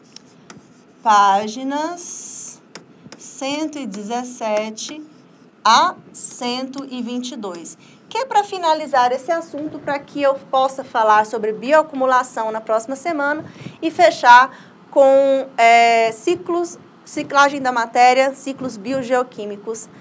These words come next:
na outra semana ainda, certinho, pessoal? Então, já vou deixar isso aqui adiantado, falei demais por hoje,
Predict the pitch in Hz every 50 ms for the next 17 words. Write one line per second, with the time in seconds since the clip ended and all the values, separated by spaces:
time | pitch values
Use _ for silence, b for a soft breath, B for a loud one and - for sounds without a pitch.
0 | B B - 240 269 339 359 349 311 247 240 247 247 247 254 254 240 247 240 -
1 | 254 240 226 208 208 208 208 220 226 202 175 165 170 165 - - - - - 180
2 | 185 185 185 - 320 330 320 311 320 302 302 302 - 339 302 285 294 294 302 294
3 | B B B B B B - - - 349 330 339 311 311 294 269 277 285 277 -
4 | 269 254 262 - 254 254 247 - 254 240 240 254 262 262 262 - 262 262 285 294
5 | 294 - - - 214 190 185 196 220 277 311 285 311 277 269 262 254 254 254 -
6 | - 277 262 247 240 240 240 240 240 262 277